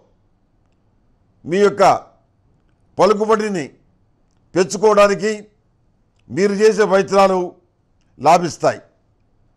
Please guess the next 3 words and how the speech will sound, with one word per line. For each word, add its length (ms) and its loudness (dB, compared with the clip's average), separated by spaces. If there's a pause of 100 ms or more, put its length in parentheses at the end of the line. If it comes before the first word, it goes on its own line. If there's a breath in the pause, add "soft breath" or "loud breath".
(460)
అందులో 340 0 (100)
ఎలాంటి 380 2 (680)
సందేహము 560 2